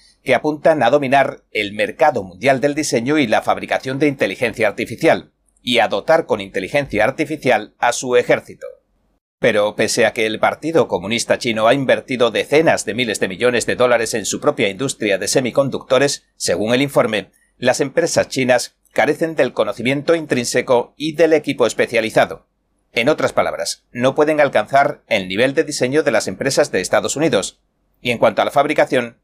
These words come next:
Samsung de Corea del Sur y la taiwanesa Semiconductor Manufacturing Company, T S M C, siguen siendo los titanes de la fabricación mundial de semiconductores. Para obtener los chips que ha diseñado Estados Unidos, el P C C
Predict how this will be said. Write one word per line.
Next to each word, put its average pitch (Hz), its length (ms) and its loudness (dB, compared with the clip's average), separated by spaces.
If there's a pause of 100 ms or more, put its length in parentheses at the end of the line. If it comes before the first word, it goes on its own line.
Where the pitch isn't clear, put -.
(160)
Samsung 147 580 -2 (120)
de 107 180 0
Corea - 280 2
del 131 100 -2
Sur 131 360 0 (260)
y 135 140 0
la 120 180 2
taiwanesa 110 720 0 (100)
Semiconductor 127 1000 0 (120)
Manufacturing 110 640 0
Company, 139 520 0 (180)
T 127 260 2
S 135 320 2
M 139 180 2
C, 127 300 2 (160)
siguen 156 300 0
siendo 165 340 0
los - 220 2
titanes 147 480 0
de 151 120 2
la 131 80 4
fabricación 107 500 -2
mundial 117 480 0
de 110 80 -2
semiconductores. 110 1000 -2 (360)
Para 117 180 2
obtener 120 400 0
los 117 240 -6
chips - 480 -2
que 117 100 0
ha 120 40 2
diseñado 107 720 -2
Estados 147 420 -2
Unidos, 127 400 0 (300)
el 107 200 0
P 151 120 0
C 156 120 -6
C 131 300 0